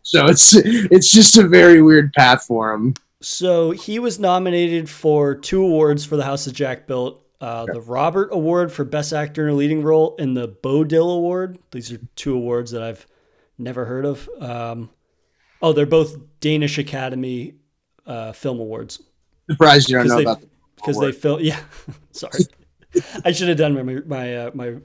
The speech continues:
Speaker 2: film award research. But, uh, I mean, for me at least,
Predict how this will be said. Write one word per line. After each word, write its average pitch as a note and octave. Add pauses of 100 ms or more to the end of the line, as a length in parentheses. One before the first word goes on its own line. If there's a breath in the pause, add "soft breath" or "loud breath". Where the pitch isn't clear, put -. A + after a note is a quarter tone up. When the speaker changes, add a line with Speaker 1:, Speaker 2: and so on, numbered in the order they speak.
(120)
Speaker 2:
film C#3
award B2
research. B2+ (720 soft breath)
But, E3
uh, D#3+
I F#3
mean, G#3+
for G#3
me A#3
at G3
least, E3+